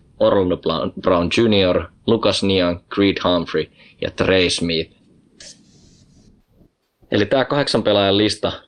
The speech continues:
niin mikä niitä yhdistää, niin kukaan heistä ei ollut viime vuonna Chiefsin rosterissa, ja kaikki heistä on hyökkäyksen linjamiehiä. Eli siellä on kyllä,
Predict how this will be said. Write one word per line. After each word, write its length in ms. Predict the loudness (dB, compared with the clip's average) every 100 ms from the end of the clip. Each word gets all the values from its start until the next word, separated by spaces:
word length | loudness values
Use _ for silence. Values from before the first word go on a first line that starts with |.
| _
niin 280 | -4 -2 -2 -4 -2
mikä 200 | 0 2
niitä 200 | 2 2
yhdistää, 520 | 2 2 0 -2 -2
niin 280 | -2 -4 -8 -12
kukaan 440 | -4 0 2 0 -4 -2
heistä 380 | 0 0 0 -4
ei 280 | 0 2 2
ollut 200 | 2 -2 -2
viime 300 | 0 0 -4
vuonna 320 | -4 -6 -8 -12 -4
Chiefsin 420 | 0 0 0 0
rosterissa, 800 | 2 0 0 0 0 0 -4 -4 -12 -16
ja 60 | -6
kaikki 360 | 0 0 0 0
heistä 320 | 0 -2 -4
on 60 |
hyökkäyksen 500 | -2 -2 -4 -6 -4
linjamiehiä. 720 | -4 -4 -6 -4 -4 -2 -4 -6 -14 -20 -20 -20 -20 -20 -20 -20 -14 -2
Eli 420 | 0 2 0 -4 -20 _ _ _ _ _ -8
siellä 280 | -2 2 2
on 80 | 0
kyllä, 320 | -2 -2 -2